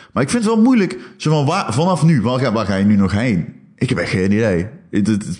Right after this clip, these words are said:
I don't know. Misschien, eh, weer een crossover met de andere game. Met, eh, met, met Injustice. Want, ja. Ik, qua gameplay en zo, ik weet niet wat je nog zou, ja,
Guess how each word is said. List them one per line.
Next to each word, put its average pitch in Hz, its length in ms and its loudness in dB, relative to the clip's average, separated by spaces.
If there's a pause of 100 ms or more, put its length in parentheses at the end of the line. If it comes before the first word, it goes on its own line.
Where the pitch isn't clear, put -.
I - 460 -14
don't 117 240 0
know. 104 240 2 (800)
Misschien, 113 420 2
eh, 110 160 2
weer 107 160 0
een 107 100 2
crossover 131 520 0
met 123 100 2
de 117 60 0
andere 127 320 0
game. 143 280 -2 (680)
Met, 107 300 0
eh, 110 60 0 (180)
met, 107 200 4
met 104 220 2
Injustice. 117 580 -2 (800)
Want, 113 360 -2 (1300)
ja. 113 280 -4 (2000)
Ik, - 220 -8 (380)
qua 117 180 -4
gameplay 160 460 2
en 147 60 2
zo, 143 100 2
ik 117 140 0
weet 120 160 2
niet 127 160 4
wat 123 160 -2
je 117 80 0
nog 113 180 0
zou, 104 340 0 (1700)
ja, 110 320 0